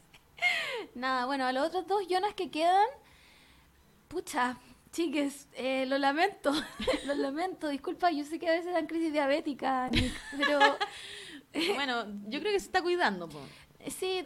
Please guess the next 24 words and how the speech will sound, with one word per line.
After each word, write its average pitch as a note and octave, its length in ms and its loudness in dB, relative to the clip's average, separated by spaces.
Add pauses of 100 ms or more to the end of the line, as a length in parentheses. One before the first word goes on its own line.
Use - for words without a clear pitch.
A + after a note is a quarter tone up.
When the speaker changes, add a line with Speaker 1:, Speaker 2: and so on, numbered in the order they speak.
(100)
Speaker 1:
todas F4+ 160 -2
maneras F#4+ 220 0
la F4+ 80 -2
insulina E4 380 -4
es E4+ 60 -4
más F4 160 -4
barata D4+ 380 -2
que D4+ 60 -6
en D4 80 -6
Latinoamérica, C#4 580 -4
por A3+ 80 -8
si A#3 100 -6
quieres B3 180 -2
venir A#3+ 220 -6
a D#4+ 40 -2
comprarla, A3 480 -6
no A3+ 120 -6
sé. A3+ 140 -10
<laughs> C4+ 680 -4
No B3+ 200 -4
sé, B3 180 -6
te B3+ 100 -6
digo B3+ 220 -2
nomás. A3 260 -4